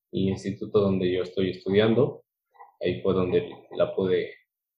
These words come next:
la pude conocer. Tuve la dicha de, de ser, este, parte de, de su proceso de,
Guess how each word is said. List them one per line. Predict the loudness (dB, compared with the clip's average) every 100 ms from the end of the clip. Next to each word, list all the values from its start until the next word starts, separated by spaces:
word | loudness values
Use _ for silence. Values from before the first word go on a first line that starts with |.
| _ _
la | -8 0
pude | 0 2
conocer. | 0 2 0 2
Tuve | 2
la | 4 2
dicha | 0 -2 -2
de, | 0 -4 -10 _ _ _ _ _ -4
de | -4
ser, | 2 2 4
este, | 0 -6 -8 -4 -4 -4 -8 -16 _ _ _ _ -20 _
parte | 4 4 4 4
de, | 6 4 0 -12 _ -8
de | -8
su | -4
proceso | 0 0 4 2 2 0
de, | 0 -4 -8